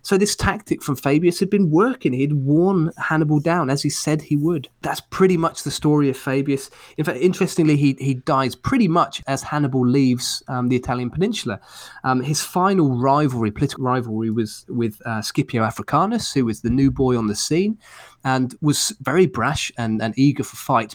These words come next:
but had a s-, different tactic, which was to actually attack the Carthaginians first in Spain, then in North Africa, which ended with the Battle of Zama. So Scipio, uh, was slightly different, but he actually, in the end, his hot-headedness and his military genius was actually what defeated Hannibal.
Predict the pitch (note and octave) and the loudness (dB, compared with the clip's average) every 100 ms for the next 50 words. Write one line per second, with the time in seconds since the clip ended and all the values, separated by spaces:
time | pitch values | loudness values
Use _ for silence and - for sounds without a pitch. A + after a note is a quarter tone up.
0 | - C#4 - - A3 G3 - - G3+ G3+ | -2 0 0 0 0 0 -2 -4 -4 -2
1 | F#3+ - C3 - - - - - D3 - | -6 -6 -6 -6 -12 -10 -6 -4 -4 -4
2 | - - C#3 - - - - C#3 - C3 | -4 -2 -4 -4 -6 -8 -8 -10 -4 -4
3 | - B2+ B2+ B2 A#2+ - F3+ F3+ - B2+ | -4 -2 0 0 -4 -2 0 0 -2 -4
4 | A#2 - B2 A2 A2 - - - - _ | -4 -4 -4 -4 -6 -12 -20 -20 -20 _
5 | C#3 C3 A#2+ A#2+ A2 E3 D3+ C3+ A2 G#2 | 0 2 2 0 0 -4 -4 -4 -4 -4
6 | - B2 A#2 A2+ A2+ G#2 G#2 G2+ - G#2+ | 0 0 0 -2 -4 -4 -6 -8 -6 -6
7 | G#2+ B2+ C3 G2+ G2 _ - - - - | -2 -2 -2 -4 -8 _ -20 -20 -18 -10
8 | - C#3 C3+ - G3+ G3+ D3+ C3 B2+ C#3+ | -2 0 0 0 0 2 0 2 0 -2
9 | B2+ B2 A#2+ D#3 - C4 A3+ D3 C3 A#2+ | -2 -2 -4 -4 -2 0 2 2 -2 -4
10 | A#2 A2 B2 B2+ - A#2 G#2+ - C#3+ C#3 | -6 -4 -2 -4 -4 -6 -6 -6 0 2
11 | B2 A#2+ G#2+ C3 - - - - A2 G#2+ | 4 2 0 -2 -4 -4 -6 -6 -4 -4
12 | A2+ G#2+ A2+ A2 G#2+ A2+ A2 - G#2+ G#2 | -4 -4 -4 -4 -2 -2 -2 -2 -4 -4
13 | - - B2 A#2 A2 G#2 - A#2+ B2+ - | -6 0 2 2 -2 -6 -4 -4 -4 -6
14 | - A2 B2+ A#2+ - F3 - A2 G#2+ G#2+ | -4 -2 -4 -4 -2 -2 -2 -8 -6 -4